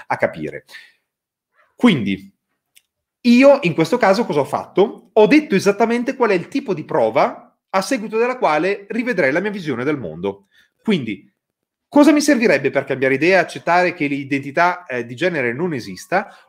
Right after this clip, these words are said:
Una mole di letteratura nell'ambito pari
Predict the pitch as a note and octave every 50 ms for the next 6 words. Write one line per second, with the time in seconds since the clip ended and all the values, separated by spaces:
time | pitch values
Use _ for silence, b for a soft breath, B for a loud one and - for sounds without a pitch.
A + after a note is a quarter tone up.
0 | B _ _ C#4 A#3+ B3+ A#3+ A#3+ A3+ G#3+ B3 C4+ C#4+ B3+ G#3+ D#3 C#3+ C3+ C3+ C3+
1 | C3 C3 C3 C3 D3 C#3 C3+ - - G#3+ F3+ C#3+ A#2 G#2+ G2 F#2 - _ _ _
2 | _ _ _ _ _ C#3 D#3 E3 D3 C3 B2+ A#2 G#2+ G#2+ A2+ B2 C3+ C3+ G#3+ A3
3 | C4 - - - _ _ _ _ _ _ _ _ C#4+ C4+ B3+ B3+ B3+ B3 B3 C4+
4 | C#4 C4+ -